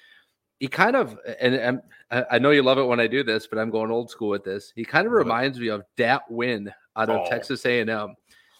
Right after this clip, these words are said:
Speaker 2: Good
Speaker 1: who
Speaker 2: man.
Speaker 1: is a tackling machine and actually had a great N F L career, but he never stood out physically in any area. He basically lived off of his instincts and being able to read a play properly and being in the right place at the right time.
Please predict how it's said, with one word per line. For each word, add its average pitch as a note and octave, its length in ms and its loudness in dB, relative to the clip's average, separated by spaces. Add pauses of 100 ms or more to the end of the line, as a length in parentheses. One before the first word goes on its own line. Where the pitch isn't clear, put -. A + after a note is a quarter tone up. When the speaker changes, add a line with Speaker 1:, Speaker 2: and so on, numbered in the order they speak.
(120)
Speaker 2:
Good F#2+ 100 -16
Speaker 1:
who D3+ 100 6
Speaker 2:
man. D#3 60 6
Speaker 1:
is D3 80 0
a C3+ 80 0
tackling C#3+ 600 0
machine B2+ 460 -4
and C3 80 0
actually A3+ 260 0
had A3 100 0
a D#3 60 -2
great B2 260 -2
N A#2 140 -2
F A2 140 -8
L G#2+ 100 -4
career, G#2+ 560 -6 (440)
but C3+ 240 -2
he D3+ 200 -6
never D#3+ 320 2
stood C3+ 540 -4
out A#2 520 -2
physically A#2 1000 -8
in A2 120 -8
any A2 280 -4
area. G#2 420 -4
He A#2 200 -8
basically A#2 580 -8
lived A#2 320 -6
off G#2 200 -2
of G#2 200 -8 (100)
his A2 140 -10
instincts A#2+ 520 -6
and G2+ 140 -10
being A2 200 -8
able A2 180 -8
to G#2+ 60 -8
read A2 260 -8
a - 20 -8
play G#2+ 240 -8
properly G#2+ 560 -4
and G#2+ 100 -8
being G#2+ 160 -8
in A2 60 -8
the G#2+ 100 -10
right G#2+ 200 -4
place G#2+ 260 -10
at - 80 -20
the G#2+ 80 -8
right G2+ 200 -6
time. A2 360 -8